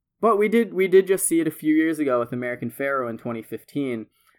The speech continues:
before that, the last one was Seattle Slew in nineteen seventy-seven. So I think w-, I'm curious to see going forward, are we gonna start seeing a little more often now that we've gotten two in the past four years?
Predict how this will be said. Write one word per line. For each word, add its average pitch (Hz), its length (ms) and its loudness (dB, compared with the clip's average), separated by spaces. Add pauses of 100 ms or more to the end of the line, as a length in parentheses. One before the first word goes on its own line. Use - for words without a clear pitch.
before 135 400 -2
that, 123 200 0
the 127 80 -8
last 123 320 -4
one 120 160 -8
was 110 140 -8
Seattle 113 340 -6
Slew 117 520 -8
in 110 100 -6
nineteen 107 340 -12
seventy-seven. 107 760 -10 (680)
So 123 320 -2
I 120 120 -8
think 175 340 -8 (1040)
w-, 175 460 -12
I'm 160 120 0
curious 180 500 0
to 135 100 -10
see 156 320 -8
going 135 280 -4
forward, 156 400 -4
are 117 140 -2
we 123 100 -2
gonna 120 160 -8
start 120 300 -8
seeing 123 260 -10
a 117 80 -8
little 117 160 -6
more 110 220 -10
often 165 440 -6
now 135 160 -4
that 117 100 -6
we've 120 120 -6
gotten 117 300 -4
two 143 400 -6
in 127 80 -8
the 117 80 -10
past 120 360 -10
four 110 260 -10
years? 156 520 -4